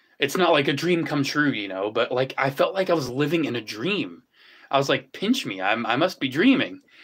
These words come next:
'cause this stuff is amazing," and I'm very happy I was able to get it stress-free. I should have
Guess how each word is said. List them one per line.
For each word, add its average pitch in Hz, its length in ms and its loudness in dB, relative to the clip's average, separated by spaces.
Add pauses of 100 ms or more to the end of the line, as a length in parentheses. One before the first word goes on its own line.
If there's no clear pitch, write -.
(160)
'cause 117 100 -4
this 135 120 -4
stuff 190 240 0
is 143 120 -2
amazing," 135 640 -2
and 110 500 -4 (640)
I'm 123 60 -10
very 180 260 6
happy 165 340 2
I 127 40 6
was 123 120 0
able 131 200 2
to 120 60 0
get 117 140 0
it 113 140 -4
stress-free. 123 800 -2 (1400)
I 139 80 -8
should 160 280 2
have 123 600 2